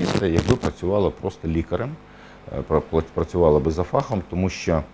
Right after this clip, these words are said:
е, сьогодні керівництво Астрою —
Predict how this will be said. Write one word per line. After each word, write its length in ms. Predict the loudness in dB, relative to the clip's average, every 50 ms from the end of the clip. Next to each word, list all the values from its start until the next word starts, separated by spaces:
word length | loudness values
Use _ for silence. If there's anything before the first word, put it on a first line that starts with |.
| -20 -20 -20 -20 -20 -20 -20 -14 -10 -10
е, 40 | -10
сьогодні 600 | -4 -2 0 4 4 4 4 6 4 4 2 2 0 -4 -4 2
керівництво 680 | 4 4 6 6 4 4 2 0 0 0 2 2 4
Астрою — 500 | 4 4 4 2 -2 -2 0 2 2 2